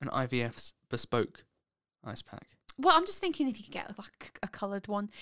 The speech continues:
Speaker 2: You know me, if I wanna have
Speaker 1: Oh my
Speaker 2: something
Speaker 1: God.
Speaker 2: in
Speaker 1: Ice V F.
Speaker 2: <laughs> I V F, ice V F. Oh my gosh, copyright it right now. Nobody,
Speaker 1: That's it.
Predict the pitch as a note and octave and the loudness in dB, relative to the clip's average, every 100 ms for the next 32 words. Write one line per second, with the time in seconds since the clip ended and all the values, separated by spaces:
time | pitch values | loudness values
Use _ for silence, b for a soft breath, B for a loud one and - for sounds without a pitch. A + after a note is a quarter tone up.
0 | B D#4+ E4+ B3 E3+ E3+ G3 G3+ B3+ C4 | B 8 8 8 6 2 2 2 6 6
1 | A#3+ A#3+ - A3 A3 G#3+ G#2+ G#3 b b | 6 0 -2 2 4 6 4 0 b b
2 | b b - A#2 A2+ - A#2 A2 - - | b b 0 0 0 -2 -2 -2 -8 -18
3 | - _ _ _ _ - - - - - | -20 _ _ _ _ -8 -4 -2 -2 -2
4 | - E4+ - - - - B3 - - A3 | 10 10 10 -2 -6 -2 -2 -2 -8 -8
5 | - - - A3 A3 - B B C#5 B4+ | -8 -8 -10 -10 -14 -10 B B 4 4
6 | B4 - C4 C4 C4 E4 - E4 D#4+ D4 | 0 8 10 12 12 10 10 6 8 10
7 | C4+ A3 C4+ A#3 B3+ G#3 G3 G#3 A#3 B3 | 10 10 8 10 8 8 6 8 10 10
8 | E3 D#3 - | 10 10 8